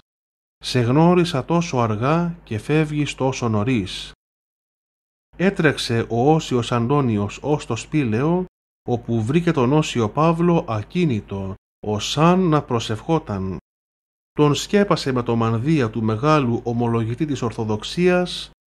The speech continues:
έψαλε γι' αυτόν επικηδίους ύμνους και βοηθούμενος από δύο λιοντάρια, τα οποία κατά Θεία Οικονομία ήλθαν και έσκαψαν έναν τάφο με τα νύχια τους,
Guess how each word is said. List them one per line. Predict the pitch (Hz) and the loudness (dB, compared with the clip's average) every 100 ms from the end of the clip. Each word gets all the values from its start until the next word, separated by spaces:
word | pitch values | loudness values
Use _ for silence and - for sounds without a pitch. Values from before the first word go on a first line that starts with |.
| _ _ - | _ _ 0
έψαλε | 175 185 - 127 127 | 2 2 0 2 2
γι' | 123 | 2
αυτόν | 123 - 156 135 113 | 0 0 0 2 -2
επικηδίους | 120 - 123 127 123 165 151 110 - | -6 -8 -6 -4 0 2 4 0 0
ύμνους | 170 180 180 180 185 - - _ _ _ | 2 4 4 2 0 -4 -18 _ _ _
και | _ 131 | _ -2
βοηθούμενος | 120 120 120 113 180 175 120 107 101 | 2 2 2 2 2 4 2 0 -2
από | 117 117 117 | -4 -4 -2
δύο | 156 139 | 2 2
λιοντάρια, | 117 110 120 160 160 160 165 165 - _ _ | 4 2 2 2 2 2 0 -2 -8 _ _
τα | - 113 | -4 -2
οποία | 104 160 165 | -2 0 2
κατά | 156 127 120 | 2 0 -2
Θεία | 113 - 165 | -4 0 0
Οικονομία | 151 127 123 117 143 127 107 | 2 0 0 0 0 0 -2
ήλθαν | 135 160 156 117 110 | 0 0 0 -2 -2
και | 107 135 | 0 2
έσκαψαν | 156 - 110 98 - 98 - | 2 0 -6 -6 -6 -4 -4
έναν | 131 123 117 | -2 -2 -2
τάφο | 147 151 143 110 | 0 0 -2 -4
με | 110 | -2
τα | 107 | -2
νύχια | 120 151 123 107 | 0 0 0 -4
τους, | 170 180 175 - | -2 -2 -4 -10